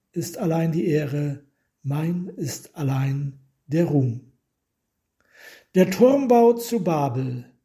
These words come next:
symbolisiert nicht etwa die feierliche Absetzung Gottes. Das würde nur unnötigen Ärger machen. Er ist ein Symbol für die Methode,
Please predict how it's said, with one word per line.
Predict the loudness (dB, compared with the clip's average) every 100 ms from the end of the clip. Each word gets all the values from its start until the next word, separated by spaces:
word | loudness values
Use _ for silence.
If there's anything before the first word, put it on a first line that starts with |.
| _ _ _ -8
symbolisiert | 2 4 6 4 4 0 0 0 0
nicht | -4 -4 -8 -10
etwa | -8 -6 -4 -2
die | -2
feierliche | -4 -4 0 2 2 2 -2 -6
Absetzung | -6 -8 -6 -6 -6 -8 -8 -8
Gottes. | -12 -12 -16 -18 -20 -20 _ _ _ _ _ -20 -20 -6
Das | -4 0
würde | 4 6 6
nur | 6 4 4
unnötigen | 2 2 2 0 -2 -4 -6 -6
Ärger | -8 -8 -6 -4
machen. | -4 -6 -10 -18 _ _ _ _ _ _ _ _ _ _ -6
Er | -4
ist | -2 0
ein | 2
Symbol | 4 4 4 4 4 0 -4 -12
für | -10 -6
die | -4
Methode, | -6 -4 -2 0 4 4 2